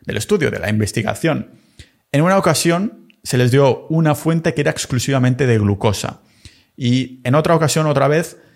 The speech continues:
se le dio una fuente, ah, que era una combinación de glucosa y fructosa en un cincuenta por ciento cada una y vieron que el glucógeno del músculo se repuso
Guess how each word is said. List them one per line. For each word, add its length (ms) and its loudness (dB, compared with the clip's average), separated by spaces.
se 160 -2
le 100 2
dio 300 0
una 240 0
fuente, 800 -4
ah, 300 0
que 80 -2
era 280 2
una 180 2
combinación 640 0
de 340 -2
glucosa 480 -2
y 60 0
fructosa 480 -2
en 60 2
un 140 2
cincuenta 420 2
por 160 0
ciento 240 0
cada 180 2
una 220 2
y 40 2
vieron 260 2
que 180 -4
el 80 0
glucógeno 500 0
del 140 0
músculo 640 0
se 220 -2
repuso 680 0